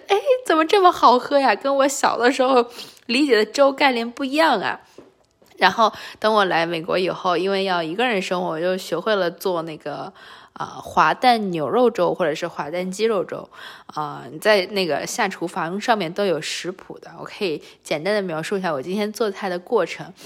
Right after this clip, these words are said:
就是我家里面会有一些鸡胸肉，就给它切得很细小，啊，而且我最近学到一个小妙招，就是如果你想让你的鸡胸肉更嫩一点的话，你可以按照它那个鸡肉上的纹路切，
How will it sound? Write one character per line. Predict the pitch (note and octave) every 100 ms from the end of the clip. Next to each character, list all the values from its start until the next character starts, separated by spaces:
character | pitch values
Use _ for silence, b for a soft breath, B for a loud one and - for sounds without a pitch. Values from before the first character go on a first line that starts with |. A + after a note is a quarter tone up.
| B B
就 | - B3
是 | A#3 -
我 | F3+
家 | F3 A3
里 | A#3 F#3
面 | D#3+
会 | G3
有 | F#3+ -
一 | E3
些 | F#3 F3+
鸡 | - F#3+
胸 | F#3+ G3+ G3 G3+
肉， | F#3 C#3+ -
就 | E3+
给 | G2+
它 | D3 E3
切 | D#3+ - G3
得 | G3 D#3+ - B B B
很 | D#3 D#3
细 | - - B3+
小， | F3+ - A#2+ - B B B
啊， | D3 C#3+ - F#3+
而 | G3+
且 | A#3
我 | G3
最 | F#3+ A3+
近 | G#3
学 | F#3+ -
到 | F#3
一 | G3 F#3+
个 | F#3+
小 | - C3+
妙 | - A3 D#4 G#3+
招， | F3+ D#3 D#3+
就 | E3+ G#3
是 | F#3+ E3+ D#3+ B B B
如 | G#3
果 | A#3+
你 | A#3+ A3
想 | G3+ -
让 | G3+ F#3
你 | D#3+
的 | E3+ E3+
鸡 | - A#3
胸 | - A#3 A#3
肉 | B3 G3+
更 | - A#3 A#3
嫩 | D4 F4 A#3
一 | D3+
点 | G#2 -
的 | C#3+
话， | C#3 D#3
你 | D#3 D3
可 | -
以 | G3
按 | A3+ A3+
照 | F#3
它 | E3+ - B3+
那 | B3+ A3
个 | F3
鸡 | F#3+ - B3
肉 | C4 C4
上 | A3 G#3
的 | F3 C#3+
纹 | D3 C3+ B2+
路 | A3 C4+
切， | - - - D3+